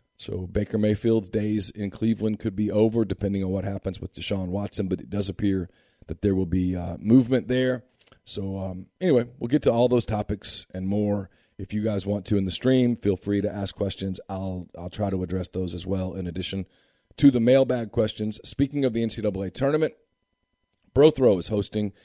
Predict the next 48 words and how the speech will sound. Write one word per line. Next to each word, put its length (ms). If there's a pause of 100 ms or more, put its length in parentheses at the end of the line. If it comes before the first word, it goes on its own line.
(240)
a 80
March 360
Madness 440
Bracket 560
Challenge, 540
giving 260
away 240
three 340
hundred 240
dollars 340
cash. 400 (420)
Sign 320
up 140
today 480
at 280
brothrow 460
dot 220
com. 360
Earn 180
your 100
first 300
bracket 360
entry, 380
then 240
earn 320
one 400 (520)
for 160
every 280
friend 380
you 80
sign 300
up. 180 (100)
There's 200
no 100
limit 320
to 60
the 100
number 320
of 160
brackets 420
you 80
can 160
earn, 380
so 140
stop 320
paying 260
the 80
juice 400